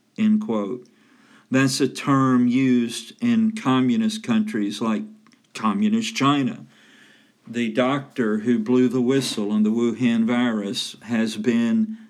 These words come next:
disappeared. Uh, some of the journalists who did the same thing have been disappeared. I think the, the,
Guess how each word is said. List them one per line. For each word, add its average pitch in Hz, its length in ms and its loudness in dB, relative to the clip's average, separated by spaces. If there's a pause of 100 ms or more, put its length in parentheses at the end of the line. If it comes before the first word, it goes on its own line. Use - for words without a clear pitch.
(760)
disappeared. 120 1000 -2 (1080)
Uh, 110 200 0
some 127 320 2
of 123 80 0
the 123 100 2
journalists 117 800 0
who 117 100 -2
did 113 200 -2
the 110 100 -4
same 110 400 0
thing 113 340 0
have 110 200 -2
been 110 260 2
disappeared. 110 920 -4 (880)
I 110 100 -2
think 131 300 0
the, 113 300 -2
the, 107 280 -6